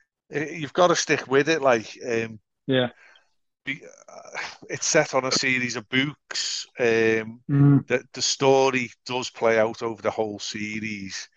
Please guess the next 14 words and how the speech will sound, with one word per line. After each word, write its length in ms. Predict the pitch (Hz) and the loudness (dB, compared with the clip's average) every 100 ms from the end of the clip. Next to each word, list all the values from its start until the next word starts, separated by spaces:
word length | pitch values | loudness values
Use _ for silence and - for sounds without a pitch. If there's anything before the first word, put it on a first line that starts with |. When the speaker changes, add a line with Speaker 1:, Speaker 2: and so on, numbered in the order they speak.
| _ _ | _ _
Speaker 1:
I 60 | - | -6
mean, 160 | 127 131 | 0 0
I, 140 | 123 | 0
it's 440 | 156 151 160 - - | -2 -6 -10 -12 -12
genius, 800 | - 156 165 180 156 127 - | -8 -4 -4 -6 -8 -8 -8
isn't 240 | 120 113 127 | -8 -8 -6
it? 180 | 107 104 | -6 -6
When 180 | 113 110 | -8 -8
you 80 | |
think 320 | - 120 117 - | -10 -10 -10 -8
this 260 | 139 - | -8 -6
ruling, 640 | 123 131 135 139 131 123 113 _ _ - _ _ | -6 -4 -2 -2 -2 -4 -6 _ _ -20 _ _
um, 360 | 113 113 110 107 | -4 -2 -2 -6
family, 640 | - - 120 123 120 104 | -4 2 2 0 -8 -10